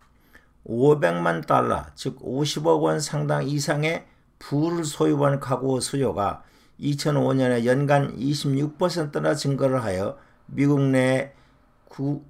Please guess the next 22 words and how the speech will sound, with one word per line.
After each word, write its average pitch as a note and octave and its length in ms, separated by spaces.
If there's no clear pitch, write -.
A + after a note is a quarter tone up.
구십삼만 E3+ 1120
가구에 D3+ 460
이르렀습니다. A2+ 680
이는 C#3+ 180
스펙트럼 - 600
조사를 C#3+ 460
시작한 C#3 680
지난 C3 300
십 E3 220
년 E3+ 360
동안 B2 360
가장 A2+ 420
빠른 D#3 320
증가 D3 380
추세입니다. A2+ 600
백만 E3 460
달러 F3+ 300
이상의 D#3+ 420
부를 D#3 320
소유한 D3+ 520
가구의 C#3 440
수요도 C3+ 680